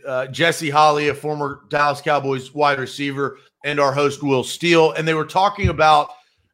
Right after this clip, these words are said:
kind of the elite conversation of Dak. We all know Dak is better than those backups that were mentioned before.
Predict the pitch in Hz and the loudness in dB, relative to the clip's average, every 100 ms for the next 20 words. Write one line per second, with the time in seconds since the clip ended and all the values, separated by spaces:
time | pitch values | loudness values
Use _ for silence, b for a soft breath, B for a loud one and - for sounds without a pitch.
0 | _ 190 247 302 226 226 196 190 220 - | _ 0 2 2 4 2 4 2 0 0
1 | 196 202 185 170 190 180 - 170 151 113 | 0 2 2 0 0 0 0 -4 -6 -2
2 | 143 123 - 247 359 381 277 143 170 185 | 0 0 -2 -2 0 0 0 2 2 2
3 | - 151 113 151 170 175 147 156 143 135 | -2 -12 -4 0 2 0 -2 -4 -6 -6
4 | - 151 180 160 123 - 139 139 127 b | -4 -2 0 -2 -8 -10 -10 -8 -8 b
5 | b _ 156 180 - 156 131 - 180 190 | b _ -8 -6 -6 -8 -10 -6 0 2
6 | 143 120 | 2 -2